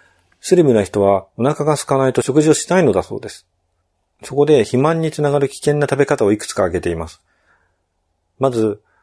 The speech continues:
三食きっちり規則的に食べなくては健康に良くないという健康志向食べを挙げています。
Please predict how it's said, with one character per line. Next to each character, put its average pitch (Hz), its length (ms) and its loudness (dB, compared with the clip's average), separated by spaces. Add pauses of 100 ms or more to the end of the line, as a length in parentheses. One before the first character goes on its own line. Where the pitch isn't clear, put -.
(680)
三 170 260 -2
食 104 260 -4
き - 140 -8
っ 104 80 -16
ち - 180 -4
り 120 80 0
規 - 80 -8
則 - 220 0
的 127 180 0
に 127 100 0
食 120 120 0
べ 131 60 2
な 120 80 2
く - 80 -10
て 98 100 -4
は 92 140 -2 (380)
健 147 280 -2
康 151 180 2
に 147 80 2
良 151 100 4
く - 80 0
な 123 100 2
い 104 60 0
と - 80 -2
い 87 160 -4
う - 120 -12 (260)
健 151 280 -2
康 143 260 0
志 - 100 -12
向 131 160 4
食 127 140 0
べ 123 100 4
を 117 40 6
挙 110 160 2
げ - 20 -6
て 101 100 -4
い 98 60 -4
ま 90 100 -8
す。 - 200 -20